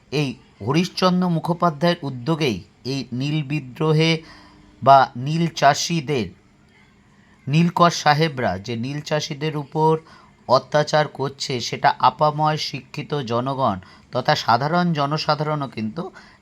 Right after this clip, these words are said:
জানতে পেরেছিল। অন্তঃপর আরেকটি পত্রিকা বিশেষ গুরুত্বপূর্ণ ভূমিকা পালন করে অমৃতবাজার পত্রিকা। এই পত্রিকার সম্পাদক শিশির কুমার ঘোষ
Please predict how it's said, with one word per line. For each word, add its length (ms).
জানতে 360
পেরেছিল। 560
অন্তঃপর 580
আরেকটি 380
পত্রিকা 560
বিশেষ 380
গুরুত্বপূর্ণ 600
ভূমিকা 340
পালন 280
করে 160
অমৃতবাজার 760
পত্রিকা। 520
এই 240
পত্রিকার 420
সম্পাদক 580
শিশির 340
কুমার 360
ঘোষ 380